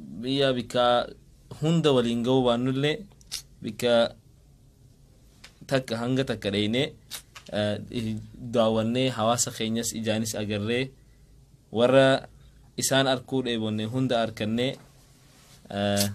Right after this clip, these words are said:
waliin dabarsuudhaaf carraa bareedaa arkannee, alhamdulillah.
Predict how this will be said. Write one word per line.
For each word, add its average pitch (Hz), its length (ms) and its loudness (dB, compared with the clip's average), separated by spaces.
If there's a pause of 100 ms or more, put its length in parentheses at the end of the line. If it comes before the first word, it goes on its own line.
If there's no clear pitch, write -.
(140)
waliin 113 380 0 (440)
dabarsuudhaaf 120 720 2
carraa 120 340 2
bareedaa 120 320 2
arkannee, 107 380 -4
alhamdulillah. 113 600 -2